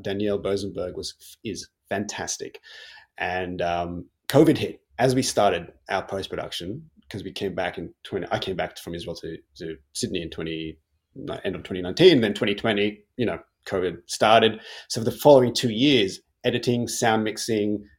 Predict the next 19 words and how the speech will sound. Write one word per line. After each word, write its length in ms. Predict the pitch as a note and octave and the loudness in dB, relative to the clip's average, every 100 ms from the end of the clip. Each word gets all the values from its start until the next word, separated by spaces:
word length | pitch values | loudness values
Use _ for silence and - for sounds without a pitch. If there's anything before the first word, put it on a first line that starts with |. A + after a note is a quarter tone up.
| - | -8
color 220 | - A2 | -2 0
grading, 420 | G#2+ G#2 G2+ F#2+ F#2+ | 2 2 2 -2 -2
it 100 | F#2+ | 0
was 340 | G2 F2+ - - | 0 -2 -8 -6
a 60 | A2 | -2
longer 420 | G#2+ A#2 A2+ G#2 | 2 2 2 0
process 500 | - A2 G#2 G2+ - | -2 -2 -2 -4 -4
than, 340 | G#2 F#2 - - | -4 -4 -10 -10
than 320 | F#2 F2 F2 | -6 -6 -2
normal. 420 | A2 D3 G#2 E2+ - _ _ _ | 4 4 4 -2 -10 _ _ _
But 540 | A#2+ A#2 G#2 C3 - - - _ - | 6 8 8 4 0 -8 -14 _ -8
within 380 | A2 G#2+ C3+ | -2 4 6
that 180 | B2+ G#2+ | 6 4
time, 460 | - D#3 C#3 A2+ G2+ | 0 2 2 2 0
we 100 | A2 | -4
had 180 | B2+ C#3 | -4 -4
to 80 | A#2+ | -2
walk 200 | A2+ A2+ | -2 -2
that, 180 | - | -8